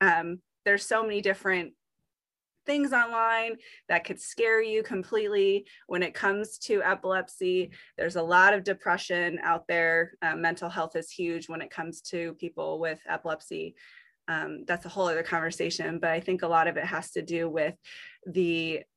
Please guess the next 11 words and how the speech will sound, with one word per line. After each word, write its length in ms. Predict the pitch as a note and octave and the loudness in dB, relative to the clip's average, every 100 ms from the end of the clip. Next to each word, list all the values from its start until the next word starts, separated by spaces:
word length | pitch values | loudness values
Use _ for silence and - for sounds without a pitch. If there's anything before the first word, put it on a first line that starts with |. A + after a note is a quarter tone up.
| F#3+ | 0
inability 540 | F3+ F3+ F3 E3+ E3+ | 2 4 6 4 2
to 100 | F3 | -2
drive. 520 | - F#3 F3 F3 E3+ | 4 6 8 8 4
Some 200 | F3 E3 | -2 -8
people 260 | E3 F3+ E3 | -8 -8 -8
can't 300 | - - - | -6 -8 0
work 380 | F#3 E3+ E3+ - | 4 4 2 0
because 320 | E3+ - D#3 | -6 -4 -6
of 100 | E3 | -2
it. 280 | E3 D#3+ D3+ - - _ - | 0 0 -2 -10 -20 _ 0
Um, 340 | E3 D#3 D#3 | 2 2 -6